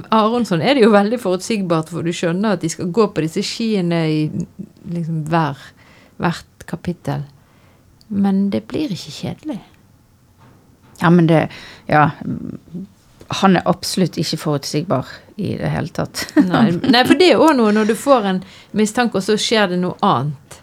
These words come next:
Speaker 2: Mm.
Speaker 1: Da kan jo du både bli skuffet, men du kan også, du kan bli skuffet fordi din egen hypotese ikke,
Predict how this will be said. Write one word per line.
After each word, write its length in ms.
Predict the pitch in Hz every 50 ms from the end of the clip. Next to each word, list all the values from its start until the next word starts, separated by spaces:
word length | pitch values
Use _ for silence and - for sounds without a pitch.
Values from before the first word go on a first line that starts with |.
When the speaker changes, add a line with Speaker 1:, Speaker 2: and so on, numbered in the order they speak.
| _ _
Speaker 2:
Mm. 300 | - 190 202 196 185 151
Speaker 1:
Da 100 | 151 165
kan 240 | - 226 220 226 240
jo 80 | 247
du 80 | 233 240
både 400 | 214 196 202 226 233 226 240 277
bli 140 | 254 208 190 180
skuffet, 460 | 180 - - 160 - - 240 220 -
men 160 | 196 196 190
du 60 | 185 190
kan 160 | - 196 -
også, 320 | - 202 208 196 180 -
du 100 | - 180 190
kan 120 | - 185
bli 80 | 196 190
skuffet 300 | 190 - - 190 196 196
fordi 240 | 190 185 185 196 185
din 180 | 180 185 180
egen 380 | 180 175 175 185 185 190 180 170 165 156 156
hypotese 760 | 170 151 170 170 - 190 185 - - - 180 175 - - -
ikke, 380 | - 170 - - 196 185 170